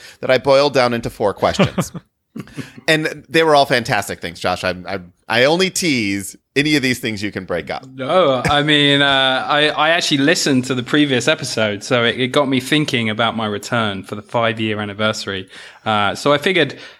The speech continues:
Speaker 3: it'd be nice to have some things to talk about. Like I said, we don't have to talk about all of them.
Speaker 1: No, but we will talk about some of them.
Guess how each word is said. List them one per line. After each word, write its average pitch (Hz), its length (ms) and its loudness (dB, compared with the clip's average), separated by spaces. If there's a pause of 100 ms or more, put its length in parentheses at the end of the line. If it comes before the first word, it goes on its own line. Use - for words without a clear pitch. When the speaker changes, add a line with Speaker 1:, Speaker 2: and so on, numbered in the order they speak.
(120)
Speaker 3:
it'd 175 120 2
be 175 60 0
nice 131 280 0
to 120 60 -8
have 120 140 -2
some 120 160 -2
things 113 240 -4
to - 60 -16
talk 117 200 -2
about. 113 240 0
Like 131 160 0
I 139 40 2
said, 117 480 -2
we 117 40 -6
don't 123 140 -6
have 120 220 -10
to 110 80 -8
talk 113 160 -10
about 95 200 -10
all 110 120 -10
of - 40 -14
them. - 60 -20 (140)
Speaker 1:
No, 101 220 2
but 139 160 -2
we 190 100 0
will 226 120 2
talk 208 280 -2
about 175 180 -2
some 147 240 -2
of 104 60 -8
them. 76 180 -6